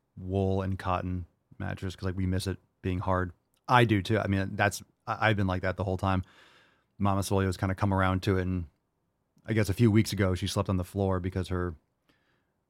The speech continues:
I don't think she was, or, or she was just really tired, and she was, like, ta-, taking a nap and just lying down, ended up falling asleep there the whole night, and then she woke up the next day and she's like, "I want a harder mattress. That was the best sleep of my life."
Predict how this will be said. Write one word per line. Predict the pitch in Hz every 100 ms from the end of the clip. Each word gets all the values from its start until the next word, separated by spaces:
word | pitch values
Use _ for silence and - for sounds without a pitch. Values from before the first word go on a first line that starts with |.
| _
I | -
don't | 98
think | 98
she | 104
was, | 92 82
or, | - 107
or | 104
she | 92
was | 98
just | 90 90 - - _ _
really | 95 104 98
tired, | 87 92 92 92
and | 90
she | 90
was, | 87
like, | 90 85
ta-, | - 107 -
taking | 110 101
a | 92
nap | 92 95
and | 92
just | 85
lying | 92 92 95
down, | 92 90
ended | 92
up | 87
falling | - 101 98
asleep | 95 - 98
there | 95
the | 92
whole | 90 95
night, | 92 95 90
and |
then | 90
she | 90
woke | 92 95 92
up | 90
the |
next | 92 92
day | 101
and | 98
she's | 104
like, | 101 104
"I | 104
want | 110 104
a |
harder | 98 95
mattress. | 90 90 90 92
That | - 95
was | 104
the |
best | 110 95 -
sleep | 131
of | 101
my | 98
life." | - - -